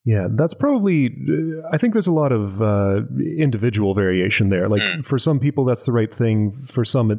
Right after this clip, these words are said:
Speaker 1: it might not be so much. I know that when I had my first job, that, <sighs> that was kind of my experience with the real world. Like, my, my first job at a, uh, my first office job was, was kind of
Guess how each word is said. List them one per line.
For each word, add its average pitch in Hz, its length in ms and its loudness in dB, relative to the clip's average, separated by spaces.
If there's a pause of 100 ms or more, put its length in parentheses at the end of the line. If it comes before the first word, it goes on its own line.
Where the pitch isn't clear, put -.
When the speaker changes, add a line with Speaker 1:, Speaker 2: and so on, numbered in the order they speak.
Speaker 1:
it 120 160 -2
might 113 200 2
not 95 180 0
be 98 100 0
so 92 160 2
much. 95 320 0 (360)
I 135 120 2
know 151 320 4
that 113 340 0
when 127 380 -2
I 120 120 2
had 107 240 2
my 98 120 2
first 107 440 0
job, 95 420 2
that, 117 240 2 (720)
<sighs> - 0 -
that 139 640 0
was 151 160 0
kind 143 200 0
of 135 60 0
my 135 140 2
experience 131 640 0
with - 160 -2
the 135 80 2
real 131 160 2
world. 131 300 0
Like, 104 200 0
my, 117 320 2 (500)
my 131 240 2
first 127 520 0 (220)
job 120 300 2
at 107 180 0
a, 98 300 2
uh, 95 380 2 (300)
my 131 100 2
first 131 200 0
office 120 320 0
job 95 380 0
was, 92 520 0
was 127 160 0
kind 117 240 2
of 101 220 -4